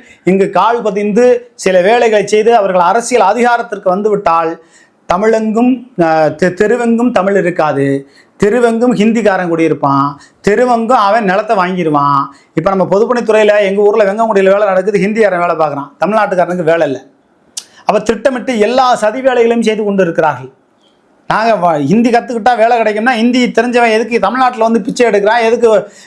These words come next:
வேலை பார்க்கறான்? நூறு ரூபாய்க்கும் இருநூறு ரூபாய்க்கும் ரேஷன் அரிசி வாங்கி சோறு தின்னுட்டு இருக்கானே. அப்ப இவர்கள் எந்த அடிப்படையில வட மாநிலங்கள்ல ஆட்சி அதிகாரத்துல இருந்து, அஹ், குஜராத்ல இருந்து, பிற மாநிலங்கள்ல இருந்து பாஜக வந்து ம-, ஒரு ஆளுமையான ஒரு கட்சியாக இருந்திருக்குது, அதிகாரத்தோட இருந்திருக்குது,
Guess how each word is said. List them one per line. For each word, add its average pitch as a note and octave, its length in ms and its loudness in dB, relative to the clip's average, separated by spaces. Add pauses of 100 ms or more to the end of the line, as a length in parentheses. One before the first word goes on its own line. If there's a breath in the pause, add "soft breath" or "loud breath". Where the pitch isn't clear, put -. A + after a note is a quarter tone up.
வேலை G#3+ 240 0
பார்க்கறான்? G3 480 0 (420)
நூறு G#3 180 2
ரூபாய்க்கும் A3+ 320 -2
இருநூறு G#3+ 260 -2
ரூபாய்க்கும் G#3 320 0
ரேஷன் B3 320 0
அரிசி G#3+ 220 2
வாங்கி G#3 240 -2
சோறு G#3 220 0
தின்னுட்டு F3+ 280 -2
இருக்கானே. D3+ 280 -2 (760)
அப்ப - 160 0
இவர்கள் A3+ 320 2
எந்த A#3 360 0
அடிப்படையில A#3+ 480 0
வட A3 180 0
மாநிலங்கள்ல A3 500 0
ஆட்சி A3 340 0
அதிகாரத்துல G#3 400 2
இருந்து, G#3 480 0 (260 loud breath)
அஹ், F#3+ 80 2
குஜராத்ல G3+ 440 0
இருந்து, G3 240 0
பிற G3+ 140 0
மாநிலங்கள்ல G3+ 440 -2
இருந்து G3+ 100 -2
பாஜக G3 680 0 (260 loud breath)
வந்து F#3+ 240 2
ம-, D#3+ 460 2
ஒரு D#3 120 0
ஆளுமையான A#3+ 640 0
ஒரு G#3+ 140 0
கட்சியாக G3+ 440 -2
இருந்திருக்குது, F#3 420 -2
அதிகாரத்தோட A3+ 600 2
இருந்திருக்குது, F#3+ 520 0